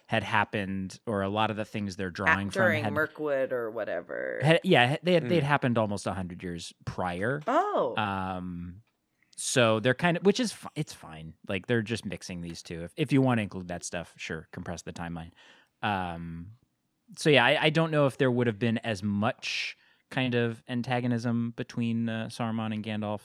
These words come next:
Speaker 1: as, as they're portraying here. Uh,
Speaker 2: We would have
Speaker 1: but
Speaker 2: had to take time to introduce them. Who the heck is that guy?
Speaker 1: Yeah, and
Speaker 2: Et cetera.
Speaker 1: again, like, if I, if I'm just now watching this movie, like, never seeing Lord of the Rings, I'm like, "What? Why? Who's Saruman? Like, what?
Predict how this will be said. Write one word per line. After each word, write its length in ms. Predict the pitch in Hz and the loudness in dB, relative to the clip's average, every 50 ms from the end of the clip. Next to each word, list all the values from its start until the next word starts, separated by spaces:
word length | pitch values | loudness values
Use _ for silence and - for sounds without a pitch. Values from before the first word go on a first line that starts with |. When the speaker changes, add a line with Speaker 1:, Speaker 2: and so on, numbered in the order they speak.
| - | -10
Speaker 1:
as, 240 | - 107 104 98 - - | -10 -10 -8 -10 -10 -12
as 140 | 110 98 95 | -12 -10 -10
they're 100 | 110 98 | -10 -10
portraying 460 | - - 98 - - 107 98 98 95 | -10 -12 -12 -8 -6 -6 -6 -6 -6
here. 380 | 85 104 104 101 95 95 101 - _ _ _ _ _ _ _ _ _ _ _ - | -6 -6 -6 -6 -6 -8 -10 -14 _ _ _ _ _ _ _ _ _ _ _ -8
Uh, 380 | 87 85 85 82 82 85 92 - | -8 -6 -6 -8 -8 -10 -10 -8
Speaker 2:
We 120 | 240 254 | -8 -6
would 140 | - 269 277 | -4 -4 -4
have 80 | 277 269 | -4 -4
Speaker 1:
but 160 | 269 269 262 | -6 -6 -6
Speaker 2:
had 0 | |
to 140 | 233 - - | -6 -8 -8
take 180 | - 214 196 - | -10 -10 -12 -10
time 220 | - 165 123 127 | -8 -8 -8 -8
to 100 | - - | -8 -12
introduce 480 | - - - - - 165 160 156 - - | -14 -16 -16 -10 -8 -8 -8 -8 -10 -10
them. 480 | - 143 139 139 123 117 120 127 120 - - _ | -8 -6 -4 -4 -4 -6 -8 -12 -16 -18 -18 _
Who 180 | 165 214 214 196 | -14 -10 -2 4
the 160 | 185 165 151 | 6 6 6
heck 300 | 151 165 165 160 - - | 4 0 -4 -6 -6 -8
is 280 | - 170 190 190 180 - | -4 -2 0 0 0 2
that 340 | - 175 160 170 165 - - | 2 4 4 4 2 2 0
guy? 400 | 170 151 143 143 139 127 139 127 | 2 2 4 4 2 2 2 4
Speaker 1:
Yeah, 80 | 311 339 | 4 4
and 60 | 277 - | 4 4
Speaker 2:
Et 60 | - | 0
cetera. 200 | - 143 - 240 | -2 0 2 2
Speaker 1:
again, 240 | 262 233 285 302 254 | 2 4 4 4 4
like, 160 | 180 156 147 | 4 4 4
if 100 | 170 160 | 4 2
I, 140 | 185 185 180 - | 2 2 2 2
if 160 | 180 165 - | 2 2 4
I'm 180 | 202 190 151 | 2 2 0
just 580 | 123 110 107 110 127 135 156 170 - - - - | 0 -2 -2 2 4 4 4 2 0 -4 -2 0
now 460 | 127 127 123 135 147 135 117 110 104 104 | 2 2 2 2 2 2 2 2 0 0
watching 380 | 104 107 110 107 - 117 110 107 | 0 0 -2 -2 -2 -4 -4 -4
this 180 | 104 - - | -4 -4 -4
movie, 560 | 110 107 113 120 110 104 101 98 95 98 92 90 | -2 0 0 0 0 -2 -4 -4 -6 -6 -8 -8
like, 240 | 101 95 92 - 101 | -8 -8 -6 -6 -4
never 380 | 101 107 113 110 110 110 104 | -2 0 0 0 0 -2 -4
seeing 240 | - - 113 104 101 | -2 -2 -2 -2 -2
Lord 140 | 104 101 101 | -2 -4 -4
of 40 | 98 | -4
the 60 | 107 | -6
Rings, 100 | 104 101 | -8 -8
I'm 80 | 110 | -8
like, 160 | 107 101 - - | -10 -10 -10 -6
"What? 220 | 120 156 175 - | -4 -4 -4 -2
Why? 400 | 127 147 165 170 175 175 170 156 | -2 0 2 2 2 2 2 0
Who's 240 | 151 180 196 185 - | 0 -2 -2 -2 -2
Saruman? 720 | - 175 170 175 175 175 175 170 165 165 165 165 165 160 147 | -2 0 2 2 2 2 2 0 0 0 0 0 0 0 0
Like, 160 | 127 123 - | -2 -2 0
what? 360 | 139 139 143 143 147 143 | 0 2 2 2 0 -2